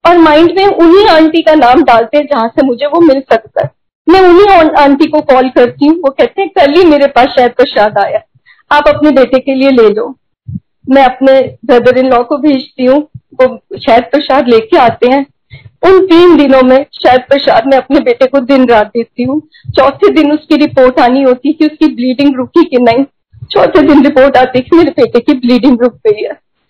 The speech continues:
अब उसकी सर्जरी को, उसको सर्जरी की जरूरत नहीं है, but टाइम इतना वेस्ट होता जा रहा है कि अब उस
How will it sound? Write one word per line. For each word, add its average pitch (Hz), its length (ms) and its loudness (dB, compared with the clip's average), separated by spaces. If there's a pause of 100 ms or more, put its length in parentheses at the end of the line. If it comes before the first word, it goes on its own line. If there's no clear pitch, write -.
(300)
अब 277 140 0
उसकी 294 240 -2
सर्जरी 262 500 0
को, 285 140 -4
उसको 285 420 -6
सर्जरी 254 460 0
की 302 160 2
जरूरत 262 560 0
नहीं 233 240 0
है, 277 140 -2 (360)
but 277 120 2 (120)
टाइम 254 320 4
इतना 320 260 0
वेस्ट 277 400 0
होता 262 220 0
जा 247 160 2
रहा 254 120 2
है 302 60 2
कि 330 120 -2
अब 277 320 -2
उस - 240 -12